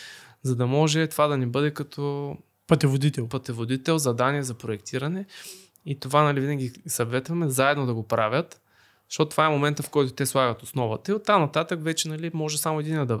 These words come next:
Speaker 1: да
Speaker 2: Да.
Speaker 1: поеме процес.
Speaker 2: Да, да. Еми, това е изключително интересно. Мен това ми беше интересно за целия процес, колко време е от до.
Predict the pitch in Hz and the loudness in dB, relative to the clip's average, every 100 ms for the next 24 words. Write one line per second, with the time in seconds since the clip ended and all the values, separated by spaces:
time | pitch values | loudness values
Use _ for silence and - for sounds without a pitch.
0 | - 127 120 - - 196 - 165 131 123 | -4 -12 -8 -8 -8 -12 0 2 4 2
1 | 117 113 - - - 113 - - 139 _ | -2 -4 -10 -14 -14 -14 -16 -18 -18 _
2 | _ _ _ _ _ _ - - - _ | _ _ _ _ _ _ -20 -20 -20 _
3 | 170 156 - 196 247 294 294 254 - 214 | 4 4 6 4 6 4 0 -2 -4 -4
4 | - 277 262 180 170 196 208 214 202 214 | -2 2 4 4 4 2 2 0 2 2
5 | 208 202 196 196 185 190 202 175 151 185 | 4 4 6 4 4 4 4 4 4 4
6 | 175 156 151 135 170 160 - 156 151 147 | 4 2 -2 -2 0 0 -2 -2 -2 2
7 | 143 151 151 147 131 131 135 135 117 123 | 4 4 4 2 2 2 2 2 0 0
8 | 143 | 0